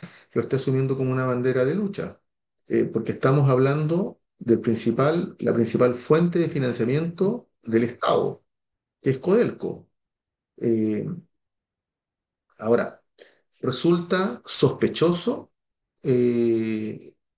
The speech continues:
la capitalización que ha mandatado, eh, el Ministerio de Hacienda respecto a Codelco. La pregunta que hay que hacerse,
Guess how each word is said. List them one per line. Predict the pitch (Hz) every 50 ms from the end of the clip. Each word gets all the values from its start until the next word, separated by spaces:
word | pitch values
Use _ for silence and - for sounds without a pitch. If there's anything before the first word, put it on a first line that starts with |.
| _ _ _ _ _
la | - 120 120
capitalización | 120 113 117 113 - 117 117 113 - 104 - - 147 151 156
que | - 156
ha | 151 156 156 156 160 156 156 151 151 147 143
mandatado, | 139 139 135 131 127 139 147 156 160 160 160 160 160 160 156 156 156 156 - - - - -
eh, | - 127 131 127 131 131 127 127 127 127 127 123 127 123 123 - - - - _
el | - 120
Ministerio | 117 120 120 117 - - 143 147 147
de | 139
Hacienda | 131 - - 156 160 165 165
respecto | 160 160 143 - - 156 - - 175
a | 170
Codelco. | 196 214 196 117 - - - - - - _ _ _ _ _ _ _ _ _ _ _ _ _ _ _ _ _
La | - 120 - - - - 127
pregunta | 120 139 135 185 196 190 226
que | 202
hay | 208 202
que | 190 160
hacerse, | 143 - - 185 160 - - - - 92 92 -